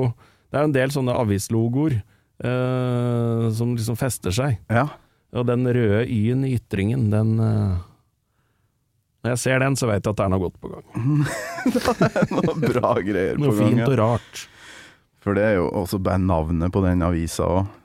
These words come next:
Speaker 2: Ytre Namdal, Ytringen, Ring rundt Ytre Namdal. Det er veldig
Speaker 1: Ja.
Speaker 2: mye, det er
Speaker 1: Men, eh, men norske
Speaker 2: helt
Speaker 1: lokalaviser, vet du, de,
Speaker 2: fantastisk.
Speaker 1: de fleste norske loka-, nå skal ikke jeg bli helt nei der, men de fleste norske lokalaviser ble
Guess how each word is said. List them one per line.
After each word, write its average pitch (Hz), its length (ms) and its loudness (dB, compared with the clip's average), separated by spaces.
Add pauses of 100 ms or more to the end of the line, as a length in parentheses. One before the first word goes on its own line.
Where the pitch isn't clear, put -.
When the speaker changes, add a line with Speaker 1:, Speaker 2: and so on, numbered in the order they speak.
Speaker 2:
Ytre 92 500 -4
Namdal, 90 640 2 (100)
Ytringen, 92 800 -2 (260)
Ring 113 300 2 (260)
rundt 101 320 0
Ytre - 480 -4
Namdal. 85 340 0
Det 107 120 0
er 98 100 -4
veldig - 240 -4
Speaker 1:
Ja. - 140 -2
Speaker 2:
mye, 95 180 -6
det 82 160 -8
er 78 460 -10 (100)
Speaker 1:
Men, 131 160 2
eh, 160 100 2
men 156 200 2 (100)
norske 143 320 -2
Speaker 2:
helt 139 80 -2
Speaker 1:
lokalaviser, 107 560 0
vet 160 80 0
du, 160 80 0
de, 147 60 2
Speaker 2:
fantastisk. 147 240 -2
Speaker 1:
de 139 180 -4
fleste 131 320 -4
norske 123 260 -4
loka-, 110 240 -4
nå 107 120 -2
skal 110 120 -2
ikke 117 140 -2
jeg 107 80 0
bli 107 80 2
helt 92 340 -2
nei 92 180 2
der, 120 200 2
men 120 160 0 (400)
de 131 80 0
fleste 131 320 -2
norske 123 240 0
lokalaviser 104 560 0
ble 110 100 0